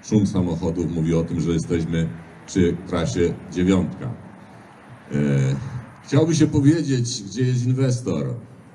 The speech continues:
Chciałoby się powiedzieć, że pewnie już buduje spalarnię po sąsiedzku. Ale tak buduje spalarnię, jak i uruchamia cegielnię, prawda? Już drugi rok inwestuje, tylko go nie widać, oprócz czasami zamiatania i tam jego samochodu.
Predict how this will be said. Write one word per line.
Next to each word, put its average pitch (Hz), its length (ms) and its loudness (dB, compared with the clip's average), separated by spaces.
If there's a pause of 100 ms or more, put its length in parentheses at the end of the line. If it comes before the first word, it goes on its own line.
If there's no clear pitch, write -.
(1000)
Chciałoby 113 280 2
się 131 120 4
powiedzieć, 147 480 4
że 131 140 2
pewnie 143 260 2
już 135 160 8
buduje 131 680 4 (340)
spalarnię 104 580 -4
po 101 100 -6
sąsiedzku. 92 640 -2 (680)
Ale 101 200 0
tak 147 220 0
buduje 147 320 8
spalarnię, 143 580 2
jak 139 220 2
i 139 40 4
uruchamia 131 560 2
cegielnię, 110 680 2 (520)
prawda? 95 480 0 (100)
Już 95 120 0
drugi 120 340 6
rok 127 260 8 (240)
inwestuje, 107 640 2
tylko 117 220 6
go 110 100 6
nie 120 140 6
widać, 113 460 2 (320)
oprócz 107 380 4
czasami 110 340 4
zamiatania 104 680 4
i 98 80 6
tam 98 200 4
jego 92 220 4
samochodu. 80 540 2